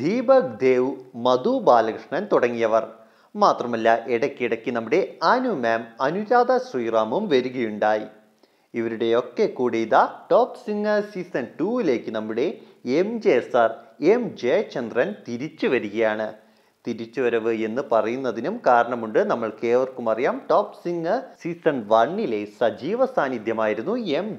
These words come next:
ജയചന്ദ്രൻ. കുട്ടികളോടുള്ള അദ്ദേഹത്തിൻ്റെ സംഭാഷണങ്ങളൊക്കെ ഏവർക്കും പ്രിയപ്പെട്ടതുമായിരുന്നു. എന്തായാലും അദ്ദേഹം ഇതാ ടോപ്പ് സിംഗർ സീസൺ ടൂവിലേക്ക് ഇപ്പോൾ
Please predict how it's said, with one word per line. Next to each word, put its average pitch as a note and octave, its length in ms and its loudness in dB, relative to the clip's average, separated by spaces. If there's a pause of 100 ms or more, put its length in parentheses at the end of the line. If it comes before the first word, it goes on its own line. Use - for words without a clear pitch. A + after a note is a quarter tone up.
ജയചന്ദ്രൻ. A2+ 580 -2 (720)
കുട്ടികളോടുള്ള A2+ 720 0 (220)
അദ്ദേഹത്തിൻ്റെ A2+ 600 -4 (140)
സംഭാഷണങ്ങളൊക്കെ D3 1040 0 (500)
ഏവർക്കും F3+ 640 4
പ്രിയപ്പെട്ടതുമായിരുന്നു. A#2+ 1200 0 (540)
എന്തായാലും A2+ 560 0
അദ്ദേഹം C3+ 440 0
ഇതാ F3+ 160 4 (160)
ടോപ്പ് G3+ 360 2
സിംഗർ G#3+ 340 -2 (100)
സീസൺ C3 380 -6 (100)
ടൂവിലേക്ക് E3 580 -2
ഇപ്പോൾ G#3 240 0